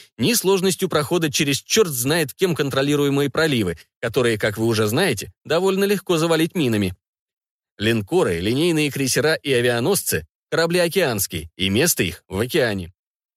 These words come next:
К сожалению, в настоящий момент у нас просто нет возможности для столь масштабного перебазирования, но начинать его надо немедленно. Для этого, Михаил Коронатович, было решено усилить флотилию Ледовитого океана не только двумя нашими кораблями,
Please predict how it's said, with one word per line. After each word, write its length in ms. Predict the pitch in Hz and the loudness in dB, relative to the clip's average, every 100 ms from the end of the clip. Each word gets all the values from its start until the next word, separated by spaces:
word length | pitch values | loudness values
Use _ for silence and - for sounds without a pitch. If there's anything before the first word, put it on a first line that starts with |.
| _ _ _ | _ _ _
К 40 | |
сожалению, 540 | - 123 123 123 123 120 | -2 0 2 2 2 0
в 80 | |
настоящий 560 | 127 120 117 180 160 120 | 0 0 0 2 2 2
момент 360 | 113 110 101 120 | 2 2 0 0
у 40 | |
нас 180 | 135 131 | 0 0
просто 340 | 147 143 - | -2 -2 0
нет 220 | 160 127 | 0 0
возможности 640 | 107 101 131 156 113 92 95 | 0 0 0 0 0 0 0
для 160 | 113 | 0
столь 220 | 117 160 | 0 0
масштабного 600 | 143 123 - 175 160 143 | 0 0 0 0 0 0
перебазирования, 800 | 139 139 135 127 117 98 92 85 - _ _ - | 0 0 2 2 0 0 -2 -4 -12 _ _ -4
но 160 | 107 | 0
начинать 460 | 117 110 113 151 143 | 2 2 2 0 0
его 220 | 104 87 | 0 0
надо 220 | 117 131 | 0 0
немедленно. 600 | 135 135 123 104 98 80 - _ _ _ _ | 0 2 0 0 -2 -4 -12 _ _ _ _
Для 180 | 98 101 | -4 0
этого, 300 | 131 151 117 | 2 2 0
Михаил 400 | 117 107 113 110 | 0 0 0 0
Коронатович, 680 | 117 113 113 98 95 87 - | 0 0 0 0 -2 -2 -2
было 240 | 120 196 | 0 0
решено 400 | 147 139 151 160 - | 2 0 0 0 0
усилить 460 | 147 - 175 120 | -2 2 2 0
флотилию 500 | - 117 110 151 135 | 0 -2 0 0 0
Ледовитого 560 | 123 120 120 127 117 113 | 0 0 0 0 0 0
океана 400 | 110 147 196 113 | 0 0 2 2
не 160 | 113 | 0
только 300 | 110 240 196 | 0 0 0
двумя 260 | 143 147 139 | 0 0 2
нашими 340 | 135 123 135 | 0 0 0
кораблями, 580 | 127 143 143 123 104 85 | 0 0 0 0 0 -4